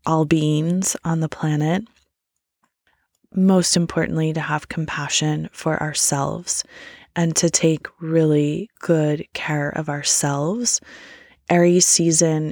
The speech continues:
is always a time to come back to your own personal identity and to check in with yourself and to really nourish who you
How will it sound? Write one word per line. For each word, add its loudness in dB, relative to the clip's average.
is 2
always 4
a 4
time -2
to -6
come -4
back -2
to 0
your -2
own 0
personal -2
identity -2
and 2
to 4
check -4
in 2
with -2
yourself 0
and 2
to 2
really 0
nourish -2
who 2
you -6